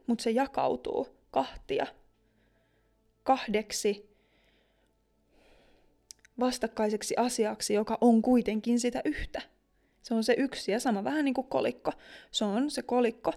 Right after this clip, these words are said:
mut siinä on kaksi eri puolta, jotka kuvastaa sitä kolikkoa kahdelta eri puolelta. Ja silloin kun se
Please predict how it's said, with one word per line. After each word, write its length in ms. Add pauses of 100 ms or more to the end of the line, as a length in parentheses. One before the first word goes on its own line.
(280)
mut 140
siinä 220
on 60
kaksi 480
eri 260
puolta, 460
jotka 200
kuvastaa 600
sitä 160
kolikkoa 540
kahdelta 480
eri 240
puolelta. 640 (1400)
Ja 60
silloin 300
kun 120
se 340